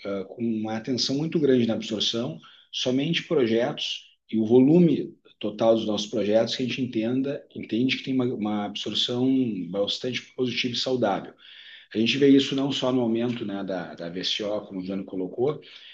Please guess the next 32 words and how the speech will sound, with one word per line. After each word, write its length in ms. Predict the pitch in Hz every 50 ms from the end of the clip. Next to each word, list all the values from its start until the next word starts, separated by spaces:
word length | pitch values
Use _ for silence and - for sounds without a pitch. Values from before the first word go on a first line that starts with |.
| _ -
mas 200 | 110 117 123 120
lá 140 | 120 127 131
na 100 | 147 135
parte 200 | 147 143 139 139
das 160 | 135 123 131
entregas, 580 | 139 135 - 127 123 120 113 92 87 90 87 90
né? 60 | 90
A 40 | 92
gente 280 | 98 95 - - 110
entrega, 760 | 95 - 101 101 104 107 107 107 104 98 95 90 85 85 85 - -
ah, 260 | 85 80 80 82 85
a 40 | 85
gente 140 | 87 - -
vem 100 | 104 107
entregando 320 | 104 113 107 104 107 113
nos 100 | 113 104
últimos, 680 | 110 107 - 127 110 98 85 - - - - - - -
ah, 300 | 92 87 85 - - 95
anos 440 | 110 131 143 139 - - - - -
empreendimentos 720 | 104 98 - 107 113 101 101 101 107 110 123 131 123 - -
sempre 380 | - 135 143 139 - 165 151
com 140 | - - 135
mais 460 | 123 117 113 117 123 131 127 - - -
de 280 | - 110 110 110 113
noventa 340 | 110 113 104 113 113 - 123
por 80 | 113 -
cento 380 | - 117 110 107 120 117 117 -
comercializados, 760 | - 101 107 104 - - 101 98 92 101 98 101 127 143 135
ou 80 | 113
seja, 260 | - - 95 90 95
não 180 | 92 98 101 107
aumentando 760 | 107 107 110 107 104 98 - - 110 117 117 110 95 82 -